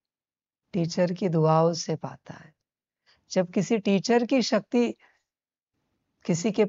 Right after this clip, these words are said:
पास है, किसी के साथ है, तो निश्चित रूप से वो अपने जीवन में सुखी होगा। किताब की शक्ति तुम्हें क्या सुखी बनाएगी?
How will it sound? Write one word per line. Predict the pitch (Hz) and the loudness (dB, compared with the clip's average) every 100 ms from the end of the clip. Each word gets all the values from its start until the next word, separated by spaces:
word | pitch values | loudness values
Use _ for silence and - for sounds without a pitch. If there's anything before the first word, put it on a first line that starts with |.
| - _ _ | -2 _ _
पास | 165 180 196 - | 2 2 2 -2
है, | 180 | -4
किसी | 175 165 180 | -4 -6 -6
के | 196 180 | -4 -4
साथ | - 160 180 175 | -2 -2 -2 -6
है, | - 156 - _ _ _ _ _ _ _ _ _ | -10 -10 -12 _ _ _ _ _ _ _ _ _
तो | 180 | -4
निश्चित | 165 160 - 254 - | -2 -2 -4 -8 -2
रूप | 202 196 | -2 -2
से | - 202 | -2 0
वो | |
अपने | 185 175 170 | 0 0 -4
जीवन | 160 160 165 | -2 -2 -2
में | 160 160 | -2 -4
सुखी | - - - | -8 -14 -14
होगा। | 135 139 - _ _ _ _ _ _ _ _ _ _ _ _ _ _ _ | -14 -14 -20 _ _ _ _ _ _ _ _ _ _ _ _ _ _ _
किताब | - 165 247 349 - | -2 4 4 2 2
की | 370 | 2
शक्ति | 277 285 - 349 | 4 0 0 0
तुम्हें | 359 359 | 0 0
क्या | 381 214 226 | 0 2 2
सुखी | 262 294 330 | 0 0 2
बनाएगी? | 359 330 294 233 170 151 | 4 4 6 4 2 -2